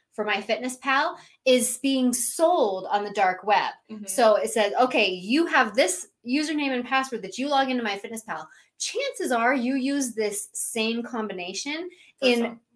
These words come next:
Speaker 1: other things, like your bank, your email, or
Speaker 2: Mm-hmm.
Speaker 1: anything like that."
Speaker 2: Yeah.
Speaker 1: So they'll go through and start trying that combination
Speaker 2: Mm-hmm.
Speaker 1: in hundreds,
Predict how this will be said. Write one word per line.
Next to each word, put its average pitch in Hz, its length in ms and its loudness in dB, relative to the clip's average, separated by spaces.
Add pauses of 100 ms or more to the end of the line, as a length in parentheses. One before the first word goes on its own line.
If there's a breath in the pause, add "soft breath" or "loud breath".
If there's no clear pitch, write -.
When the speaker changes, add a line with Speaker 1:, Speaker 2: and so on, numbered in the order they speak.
(120)
Speaker 1:
other 233 500 8
things, 180 460 -2
like 175 240 -4
your 220 180 -2
bank, 254 380 0
your 208 160 -2
email, 262 500 -4
or 160 60 -8
Speaker 2:
Mm-hmm. 220 100 -4
Speaker 1:
anything 247 300 -4
like 220 180 -6
that." 226 260 4
Speaker 2:
Yeah. - 60 -18 (540)
Speaker 1:
So - 200 6
they'll 240 340 4
go 285 160 6
through 285 360 0
and 233 180 -2
start 214 360 0 (440 soft breath)
trying 226 720 -2 (100)
that 226 280 0
combination 196 720 -8
Speaker 2:
Mm-hmm. 202 100 -14
Speaker 1:
in 196 220 -6
hundreds, 208 640 -4